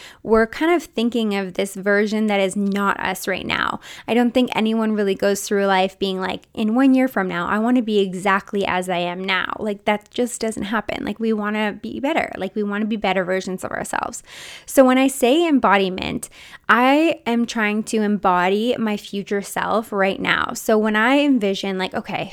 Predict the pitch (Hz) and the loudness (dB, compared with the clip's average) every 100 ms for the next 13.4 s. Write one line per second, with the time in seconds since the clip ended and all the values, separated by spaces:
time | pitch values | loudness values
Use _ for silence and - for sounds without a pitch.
0 | - 233 247 285 233 226 233 220 196 190 | 4 6 6 4 2 0 -2 -2 0 0
1 | 196 196 - 202 185 180 - - - - | -2 -2 -4 -4 -4 -4 -6 -6 -4 -4
2 | 208 226 233 220 214 190 190 190 196 190 | -2 2 2 0 -2 -2 -2 -4 -6 -6
3 | - 196 - - 208 202 - - - - | -6 -4 -6 -4 -6 -6 -12 -20 -20 -12
4 | - 233 226 - 208 220 247 - 247 220 | 0 2 2 2 2 2 2 2 2 2
5 | 214 175 - - - 190 202 - 240 - | 0 -2 -2 -4 0 0 0 -2 -4 -2
6 | 202 190 196 185 - - 190 240 294 294 | -2 -2 -2 -2 -4 -4 -2 0 -2 -2
7 | 277 214 202 208 - 208 - 190 - 190 | -2 0 0 -2 -6 -8 -6 -8 -4 -4
8 | 180 - - 208 - - - 185 180 208 | -4 -6 -10 -12 -16 -16 -4 2 2 2
9 | 226 269 220 233 240 - - - 208 190 | 2 0 2 2 2 2 -4 -4 -2 -2
10 | - 202 196 220 233 240 - 214 208 208 | -2 2 4 6 4 0 -4 -4 -2 -2
11 | 202 202 208 214 202 190 175 - 190 190 | -2 -4 -4 -2 2 4 4 0 0 0
12 | 208 - 254 220 220 214 214 196 185 185 | -2 -2 -4 -2 -2 -2 -2 -2 0 0
13 | - 196 185 | 0 -2 -2